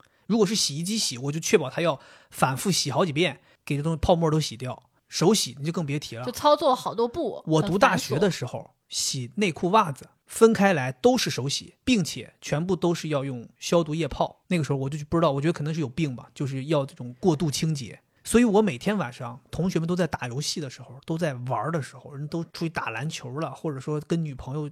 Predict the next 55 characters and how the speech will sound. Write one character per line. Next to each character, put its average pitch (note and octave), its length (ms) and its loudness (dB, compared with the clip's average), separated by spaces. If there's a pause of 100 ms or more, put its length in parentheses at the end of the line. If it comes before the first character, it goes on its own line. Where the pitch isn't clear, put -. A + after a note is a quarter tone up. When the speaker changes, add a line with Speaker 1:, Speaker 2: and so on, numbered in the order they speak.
(200)
Speaker 1:
在 C#3+ 260 -6
小 - 160 -4
花 D#3 160 -4
园 D3 200 -2
里 D3 40 -4
头 D3 80 -4
腻 F3 200 0
歪 C3+ 80 -4
的 B2+ 80 -10
时 C3 100 -16
候， B2 160 -18 (100)
我 D3 140 0
必 F3+ 140 0
须 E3+ 100 2
得 C3 300 -4
回 - 200 -4
去 C#3+ 80 -4
洗 - 160 -6
内 C#3 120 -6
裤 C#3 140 -10
袜 B2+ 200 -6
子。 - 80 -20 (580)
<laughs> B3+ 80 4 (560)
再 G3 200 4
晚 A#2+ 180 -4
我 C3 60 -8
都 C3 80 -4
得 C#3 100 -2
洗， - 300 -10
所 A3 140 0
以 - 20 2
有 G3 60 0
的 D#3 60 -2
时 C#3+ 100 -4
候 D#3 60 0
会 F3 80 0
真 F#3+ 140 0
的 G3 80 -2
会 D#3+ 100 -6
有 C#3+ 80 -2
点 B2+ 160 -6
难 A2+ 180 -10
受， B2+ 180 -12
就 E3+ 120 -6
是 - 200 -10 (640)
我 D#3 100 -2
也 F#3 100 -2
不 B2 120 -8
想 B2 200 -8
洗， - 120 -10
我 D#3+ 60 -4
也 D#3 40 -4
是 D#3+ 80 -6
人 A#2 240 -10
呐， B2 80 -12